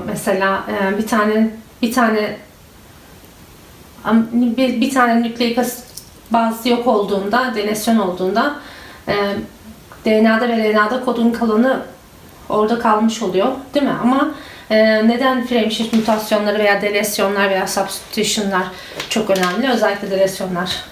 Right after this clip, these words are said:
daha kritik oluyor. Çünkü bütün frame shift'i değiştiriyor. Ve o zaman bütün okuması değişiyor. Yani tamamen farklı bir amino asit, tamamen farklı bir protein oluyor. Hani bir protein var da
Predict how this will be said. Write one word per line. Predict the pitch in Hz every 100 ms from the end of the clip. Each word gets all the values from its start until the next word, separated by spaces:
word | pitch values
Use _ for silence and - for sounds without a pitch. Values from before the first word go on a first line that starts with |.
| -
daha | 185 180 -
kritik | 214 180 - -
oluyor. | 185 240 311 269
Çünkü | 247 247
bütün | 262
frame | 247 247 247
shift'i | 233 - - -
değiştiriyor. | 214 - - 185 190 254 330 - - - -
Ve | 214
o | 226
zaman | 247 254 262
bütün | 254 269
okuması | 226 233 226 226 -
değişiyor. | 180 185 - 254 302 - - - - -
Yani | 214 208
tamamen | 226 220 240 254 226
farklı | 226 226 226 220
bir | 185 185 - - -
amino | 208 190 185
asit, | 190 190 -
tamamen | 233 240 233 214
farklı | 214 208 -
bir | 196
protein | 185 180 175 185 175
oluyor. | 175 185 233
Hani | 208 220
bir | 220
protein | 226 214 240 214 220
var | 220
da | 214